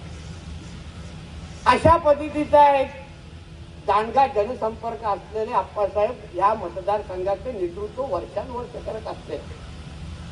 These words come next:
सन्मान्य राणे साहेब आणि आप्पासाहेबांचे फार जुन्यापासून संबंध आणि त्यांच्याबरोबर काम करणारे, राणे साहेबांबरोबर काम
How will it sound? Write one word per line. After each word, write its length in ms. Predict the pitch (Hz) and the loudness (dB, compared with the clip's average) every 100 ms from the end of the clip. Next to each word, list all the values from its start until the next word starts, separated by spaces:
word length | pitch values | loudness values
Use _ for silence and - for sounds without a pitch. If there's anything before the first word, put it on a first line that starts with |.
| - | 6
सन्मान्य 440 | 196 208 220 226 | 6 6 4 6
राणे 280 | 208 190 220 | 6 4 2
साहेब 320 | 214 214 226 | 2 2 4
आणि 140 | 220 214 | 2 2
आप्पासाहेबांचे 800 | 196 - 214 208 202 214 220 277 | -2 0 -2 0 0 0 -2 -6
फार 340 | - 247 233 | 0 0 0
जुन्यापासून 680 | 214 214 220 240 220 247 240 - | -2 -6 -4 -6 -8 -10 -4 -2
संबंध 340 | 202 220 196 - - - - - - - - - - - - 196 | 2 2 2 -2 -12 -14 -16 -16 -16 -14 -14 -14 -16 -14 -2 6
आणि 160 | 262 | 6
त्यांच्याबरोबर 920 | 277 247 254 - 311 294 285 285 294 | 8 6 6 6 8 10 10 10 8
काम 340 | 285 269 269 285 | 4 2 2 0
करणारे, 420 | 262 254 262 262 | -6 -6 -4 -4
राणे 240 | 220 269 | -4 -4
साहेबांबरोबर 680 | 277 247 247 254 247 254 254 | -4 -6 -4 -4 -2 0 0
काम 320 | 254 226 | -2 -2